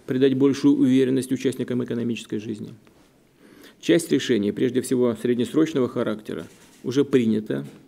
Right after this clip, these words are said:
В том числе это мера по улучшению инвестиционного климата, развитию финансового рынка.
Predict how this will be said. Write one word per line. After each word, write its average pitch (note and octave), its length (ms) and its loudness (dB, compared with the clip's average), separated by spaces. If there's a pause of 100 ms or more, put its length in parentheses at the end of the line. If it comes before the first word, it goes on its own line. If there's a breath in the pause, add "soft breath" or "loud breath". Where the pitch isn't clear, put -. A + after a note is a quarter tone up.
(140)
В - 60 -20
том D3 200 0
числе B2 380 0
это A#2 160 -2
мера C3 220 0
по A2 120 -4
улучшению A#2+ 720 0
инвестиционного A#2 760 -4
климата, G#2+ 560 -8
развитию C3 500 -2
финансового A#2 680 -4
рынка. A#2+ 380 -8